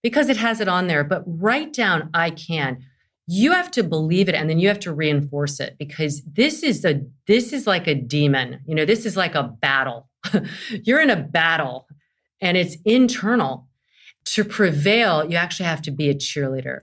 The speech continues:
You know, you have to, like, say, like, "This is something, and it sucks, and I'm recognizing it, and I want to break it, and I'm gonna do it with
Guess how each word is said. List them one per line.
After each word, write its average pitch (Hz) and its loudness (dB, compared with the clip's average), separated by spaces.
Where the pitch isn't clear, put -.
You 147 -4
know, 151 2
you 151 0
have 185 -2
to, 170 -2
like, 151 -2
say, 143 0
like, 127 -8
"This 277 0
is 269 -4
something, 156 -2
and 143 -6
it 135 -6
sucks, - -4
and 156 0
I'm 147 2
recognizing 226 2
it, 226 2
and 151 -4
I 147 2
want 143 0
to 139 -4
break 143 0
it, 202 2
and 151 -2
I'm 147 2
gonna 147 0
do 151 0
it 165 4
with 147 -6